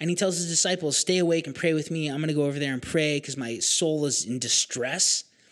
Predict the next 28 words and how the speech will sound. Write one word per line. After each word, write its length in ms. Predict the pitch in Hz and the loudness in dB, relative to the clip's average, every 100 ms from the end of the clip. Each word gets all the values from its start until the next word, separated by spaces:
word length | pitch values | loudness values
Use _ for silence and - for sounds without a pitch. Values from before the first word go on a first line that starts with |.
| - - - | -20 -20 -10
And 80 | 165 | -2
he 60 | 180 | 2
goes 260 | 214 214 | 4 4
and 80 | 190 | 2
prays, 320 | 175 170 143 - | 2 2 2 0
"Father, 360 | 160 160 151 | 0 0 0
remove 360 | 139 143 160 160 | -2 0 0 0
this 160 | 156 | 0
cup 200 | - 151 127 | -2 -4 -6
from 260 | 160 135 | -8 -6
me, 160 | 120 113 | -6 -6
but 140 | 127 | -6
not 240 | 135 151 139 | -2 -2 -2
my 200 | 147 139 | 0 0
will, 260 | 131 120 | -2 -2
yours 380 | 117 127 131 127 | -2 -2 -2 -4
be 140 | - | -6
done." 400 | 123 139 110 - - _ _ _ - - | -4 -4 -4 -10 -20 _ _ _ -18 -10
And 120 | 156 | 0
then 100 | 170 | 2
he 60 | 190 | 2
comes 220 | 175 214 | 2 2
back 260 | 196 196 143 | 4 2 2
and 100 | 147 | -2
his 80 | 139 | -2
disciples 460 | 151 156 147 143 | 0 2 2 0
are 40 | 147 | 0
asleep. 440 | - 214 113 - | 2 2 0 -6